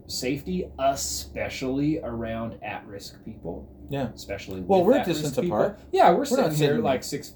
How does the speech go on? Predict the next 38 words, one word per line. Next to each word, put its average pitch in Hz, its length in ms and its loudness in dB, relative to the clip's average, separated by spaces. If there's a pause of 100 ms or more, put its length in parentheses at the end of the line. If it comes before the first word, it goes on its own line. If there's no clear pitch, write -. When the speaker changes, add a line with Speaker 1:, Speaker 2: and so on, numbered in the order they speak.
Speaker 1:
five, 127 200 0
six 135 200 -8
feet 135 120 0
Speaker 2:
Yeah, 277 60 4
we're 240 80 6
not 170 60 4
Speaker 1:
apart. 143 120 6
Speaker 2:
sitting 151 160 2
each 156 80 0
other's 131 160 4
Speaker 1:
And 127 80 4
I'm 131 60 8
Speaker 2:
laps, 240 100 4
Speaker 1:
not, 247 80 6
Speaker 2:
sucking 165 160 6
Speaker 1:
like, 135 100 4
Speaker 2:
each 151 60 4
other's 156 200 6
Speaker 1:
breathing 156 180 6
Speaker 2:
lips. 147 100 0
Speaker 1:
in 139 60 0
your 127 120 -2
mouth. 123 380 -6 (240)
But, 247 60 -2
Speaker 2:
Right. 214 80 0
Speaker 1:
like, 208 240 4 (1700)
I, - 380 -12 (1000)
you 196 140 -2
know, 185 220 2
there 190 220 6
is 185 220 4
a, - 40 -8
also 175 640 2
a 165 40 2
large 143 420 0
element 147 520 -2
of, 123 480 0 (100)
um, 120 500 -4